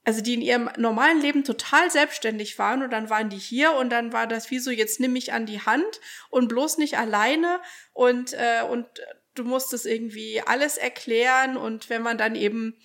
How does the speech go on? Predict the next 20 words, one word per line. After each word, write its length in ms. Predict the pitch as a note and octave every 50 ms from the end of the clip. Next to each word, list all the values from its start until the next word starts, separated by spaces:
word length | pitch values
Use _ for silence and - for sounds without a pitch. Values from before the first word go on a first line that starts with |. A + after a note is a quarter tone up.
| - - - - - _
auch 220 | - A#3 A#3 -
mal 120 | A#3+ G#3+ G#3
bestimmte 480 | A3 A3 - - A#3+ A3+ A3 G3+ G#3+
Meinungen 760 | G3 F#3+ F#3+ F#3+ F#3+ G#3 A#3 C4+ D4 D4+ D4 D4+ D4 D4 D4
kundgetan 800 | - - D4 D4 D4 D4 - C#4+ - - - - B3+ C4 B3+ -
hat, 260 | - B3 B3+ B3+ - G#3+
während 400 | G#3 A3+ A#3+ - B3+ A#3+ A#3 -
man 160 | A3+ G#3+ A3
vielleicht 340 | G#3+ - G#3+ G#3 A3 A3 -
in 120 | A3 G#3
einem 120 | G#3 G3+ F#3+
Kontext 480 | - A3+ A#3 A#3+ - A3+ G#3 - -
was 120 | G#3+ A3 G#3+
erzählt, 420 | - G3 - - A#3 C4 D4 D4 - - - - - - - _ _ -
dann, 540 | - A3 A3+ A#3+ B3 B3 B3 A#3+ A#3 A#3 -
dann 240 | - G#3+ A3 A3 A3
ging 220 | A3 A#3+ B3 A#3+ G#3
auf 220 | G3 G#3 - -
einmal, 460 | - G#3+ A3 A3+ G#3+ G#3 G#3 G3+ G3+ G#3 G#3 G#3+ - G3+ G3 G3 F#3+ F#3+ F#3+ F#3+ F#3+ G3+ G#3 - -
äh, 60 | -